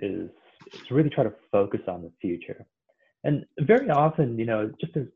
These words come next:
as people, we try to figure out what's ahead of us by looking behind us. And the reason we <laughs> do that is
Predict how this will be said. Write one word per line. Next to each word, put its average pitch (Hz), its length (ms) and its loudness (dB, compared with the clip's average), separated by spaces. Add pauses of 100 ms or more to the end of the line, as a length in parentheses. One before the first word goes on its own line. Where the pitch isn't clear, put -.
(180)
as - 120 -14
people, 185 260 2
we 123 120 0
try 160 200 2
to 170 200 -6
figure 143 240 4
out 110 80 2
what's 117 180 -2
ahead 127 200 0
of 107 100 0
us 101 180 -4
by 101 220 -2
looking 110 600 -2
behind 151 340 -6
us. - 80 -8 (680)
And 160 100 6
the 160 40 8
reason 220 280 6
we 165 220 6
<laughs> - 60 0
do 180 120 8
that 147 240 4
is 127 100 2